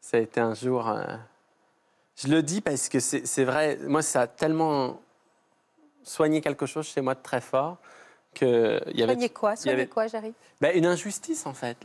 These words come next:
Speaker 1: L'injustice de se dire, parce que la vie a décidé que j'étais homosexuel, et que moi, j'ai pas déjà décidé d'être homosexuel, j'aurais adoré être hétéro, euh, le fait de devoir assumer ce que la vie a choisi pour moi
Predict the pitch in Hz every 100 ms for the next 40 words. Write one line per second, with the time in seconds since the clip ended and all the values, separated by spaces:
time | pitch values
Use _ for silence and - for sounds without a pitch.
0 | - 131 131 151 - 220 143 131 120 127
1 | 175 - - - - 202 214 226 147 139
2 | 139 175 135 - 147 160 135 127 127 123
3 | 123 - 160 254 - - _ _ _ _
4 | - - 120 127 127 120 - 170 147 120
5 | 143 135 117 - 147 - - 131 127 123
6 | - 160 208 151 _ - _ - 131 104
7 | 107 123 135 139 147 - 117 120 120 190
8 | _ _ - - _ - 117 117 107 107
9 | 107 101 - - 127 135 - 175 143 127
10 | 135 143 147 - - 160 156 175 175 147
11 | 127 127 147 139 143 120 127 - 120 127
12 | 143 185